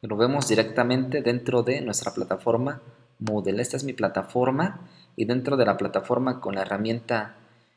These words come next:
eh, externa, yo cargué el ejercicio a mi, a mi plataforma.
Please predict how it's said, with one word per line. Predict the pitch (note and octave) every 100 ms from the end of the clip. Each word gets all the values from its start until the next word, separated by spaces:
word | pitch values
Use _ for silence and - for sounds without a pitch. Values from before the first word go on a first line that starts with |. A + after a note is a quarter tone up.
| _ -
eh, | G2+ F#2+ F#2 F#2+
externa, | A2+ - - C#3 B2+ D3 G3 - - _ _ _
yo | A2+ A2+ A2+
cargué | A#2+ G#2+ A2 D#3 E3+ - - _ _ _ _ _ _ _ -
el | A2
ejercicio | G#2 A2 - D3+ D3+ F3 A3 - - - _ _ _ _ _ _ _ _ _ _ _ _ _ _ _ _ -
a | G2+ G2
mi, | G2+ G2+ F#2+ - _ _ _ _ _
a | G#2+
mi | G#2+
plataforma. | - G#2 A2 - F#3 E3 - -